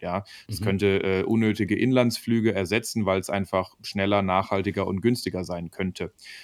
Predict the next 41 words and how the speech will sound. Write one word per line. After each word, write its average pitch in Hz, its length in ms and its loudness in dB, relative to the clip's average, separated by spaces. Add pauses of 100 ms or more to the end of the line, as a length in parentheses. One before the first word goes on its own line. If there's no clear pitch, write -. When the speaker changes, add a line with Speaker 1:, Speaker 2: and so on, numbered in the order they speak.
Speaker 1:
Hier 117 200 4
noch 120 120 4
mal 113 200 4
zum, 104 400 0
so - 360 -4
auch 110 220 2
in, 117 140 2
um 107 300 2
ein 95 60 -4
paar 95 160 0
Daten, 101 380 0
das 110 220 -2 (100)
Ganze 110 300 -2
zu, 98 160 -10
mit 101 160 -2
ein 101 80 -4
paar 98 100 -4
Daten 107 260 -2
zu 101 120 -4
unterfüttern. 120 560 -4
Es 107 120 -4
gibt, - 260 -6
äh, 101 140 2
die 98 220 0
holländische 104 540 0
Firma 98 400 -2
H 92 160 2
T 92 240 -4
T. 113 460 -4 (520)
Äh, 104 160 2
nee, 101 160 4
sorry, 104 300 2
das - 140 -6
ist 95 120 -6
eine, 90 520 -2
äh, - 40 -6
kalifornische 98 500 0
Firma, 92 320 -4
H 85 120 -4
T - 180 -8
T. 95 320 -4